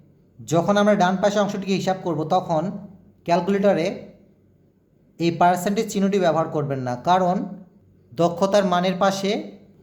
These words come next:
পার্সেন্টেজ চিহ্নটি থাকে। সুতরাং ডান পাশ অংশকে হিসাব করলে পাওয়া যায় ফর্টি ফাইভ পয়েন্ট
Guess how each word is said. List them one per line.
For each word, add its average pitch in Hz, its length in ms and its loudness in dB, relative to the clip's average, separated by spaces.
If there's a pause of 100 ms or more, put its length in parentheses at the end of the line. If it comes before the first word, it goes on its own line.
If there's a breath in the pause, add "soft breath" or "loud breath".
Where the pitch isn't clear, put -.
(140)
পার্সেন্টেজ 196 580 0
চিহ্নটি 180 360 -2
থাকে। 143 260 -4 (1000)
সুতরাং 190 380 2 (120)
ডান 170 220 2
পাশ 202 180 0
অংশকে 190 280 -2
হিসাব 185 220 -2
করলে 180 260 -2
পাওয়া 160 240 2
যায় 151 180 0 (760)
ফর্টি 180 380 4
ফাইভ 185 180 2 (140)
পয়েন্ট 190 300 0